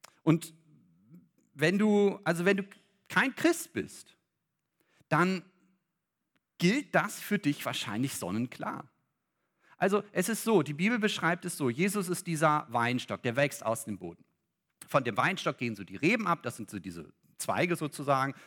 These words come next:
und da hängt dann die Frucht dran. Und Je-, Jo-, Jesus sagt, ähm,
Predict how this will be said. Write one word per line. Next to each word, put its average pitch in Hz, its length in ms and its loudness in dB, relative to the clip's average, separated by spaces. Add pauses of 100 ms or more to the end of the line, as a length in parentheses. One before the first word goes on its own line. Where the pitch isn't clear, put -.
und 135 160 0
da 120 100 4
hängt 127 220 -2
dann 110 100 -2
die 110 100 -2
Frucht - 340 -10
dran. 80 160 -14 (420)
Und 185 340 2
Je-, 160 360 0
Jo-, 147 200 0 (280)
Jesus 190 340 0
sagt, 147 480 -2 (1080)
ähm, 165 520 2